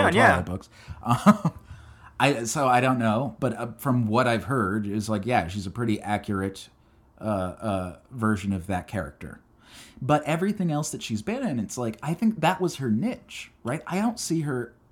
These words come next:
Speaker 1: I, I, I can't place her in anything. I think that she could be a decent, like,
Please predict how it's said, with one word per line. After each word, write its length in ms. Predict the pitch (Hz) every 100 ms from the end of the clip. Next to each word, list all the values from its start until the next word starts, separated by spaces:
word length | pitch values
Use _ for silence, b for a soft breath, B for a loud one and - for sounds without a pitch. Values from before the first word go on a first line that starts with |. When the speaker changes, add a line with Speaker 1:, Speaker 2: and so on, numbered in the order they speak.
| _ _ _ _ _
Speaker 1:
I, 160 | - 185 -
I, 140 | 147 -
I 60 | 131
can't 260 | 117 175 - _
place 300 | - 123 113
her 120 | 85
in 120 | 85 101
anything. 500 | 90 82 - 73 - b b b
I 80 | -
think 180 | 190 262
that 100 | 226
she 120 | -
could 140 | 196 175
be 100 | 180
a 40 |
decent, 500 | 143 160 165 - 156
like, 400 | 139 117 104 101